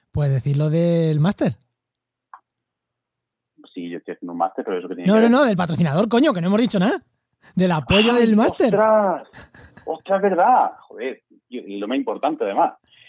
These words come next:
Speaker 2: que este programa es posible gracias al apoyo del Máster de Cultura Científica de la Universidad Pública de Navarra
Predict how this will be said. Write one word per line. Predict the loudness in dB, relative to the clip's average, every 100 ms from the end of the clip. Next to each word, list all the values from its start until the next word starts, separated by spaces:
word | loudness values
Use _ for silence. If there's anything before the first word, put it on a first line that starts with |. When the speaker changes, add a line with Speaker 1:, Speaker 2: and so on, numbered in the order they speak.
| _
Speaker 2:
que | -12 -10
este | -6
programa | -2 0 0
es | -4
posible | -10 -6 -2 -2
gracias | -2 -4 -4
al | -4
apoyo | -2 0
del | 0 0
Máster | -2 -2 -4
de | -4
Cultura | -6 -6 -8
Científica | -8 -12 -12 -6 -4
de | -4
la | -8
Universidad | -10 -4 -4
Pública | 0 0 2 0
de | 2
Navarra | 2 2 0 -4